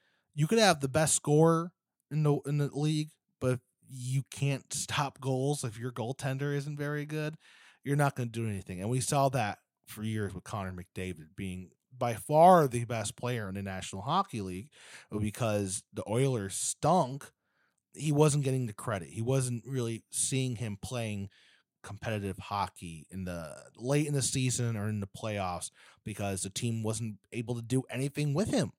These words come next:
Now they're able to do something with him, and now they're, uh, gonna be Western Conference contenders. And with the Preds having Saros there, that's their foundation.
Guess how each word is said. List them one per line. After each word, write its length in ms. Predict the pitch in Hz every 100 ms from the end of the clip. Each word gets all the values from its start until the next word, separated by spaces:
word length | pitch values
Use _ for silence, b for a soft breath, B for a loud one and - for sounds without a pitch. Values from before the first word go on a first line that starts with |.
| _ -
Now 180 | 113 135
they're 140 | 127
able 280 | 170 226 285
to 60 |
do 80 | 190
something 280 | - 143 120
with 160 | 117 117
him, 220 | 120 143
and 240 | 123 113 - b b
now 220 | 113 117 135
they're, 300 | 131 131 120
uh, 340 | 123 120 120 - _ _ _
gonna 140 | 139 131
be 120 | 123
Western 420 | 117 131 - 120
Conference 680 | 117 123 120 113 113 - - _
contenders. 680 | - 120 139 247 185 - - _ -
And 340 | 131 120 113 -
with 300 | 123 123 - _ -
the 100 | 131
Preds 400 | - 180 170 - -
having 760 | - 143 180 202 180 143 98 - _ _ -
Saros 640 | - 143 135 110 87 -
there, 340 | 123 110 82 - _
that's 280 | 156 180 -
their 160 | 170 143
foundation. 800 | 151 147 131 131 143 - -